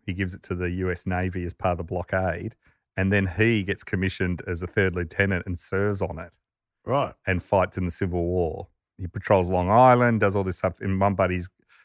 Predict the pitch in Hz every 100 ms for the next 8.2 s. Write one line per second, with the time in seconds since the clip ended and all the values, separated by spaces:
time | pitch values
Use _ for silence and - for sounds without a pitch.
0 | _ 95 92 98 90 95 87 98 - -
1 | 95 90 90 90 - 92 85 - 113 120
2 | 131 131 131 139 139 - 95 95 113 110
3 | 98 101 92 95 _ _ - 107 - _
4 | 110 110 - 95 92 90 - - 107 95
5 | 92 92 - 98 92 92 107 92 85 -
6 | _ _ _ _ _ _ _ _ - 117
7 | 123 127 117 - 107 98 104 113 101 101
8 | 95 85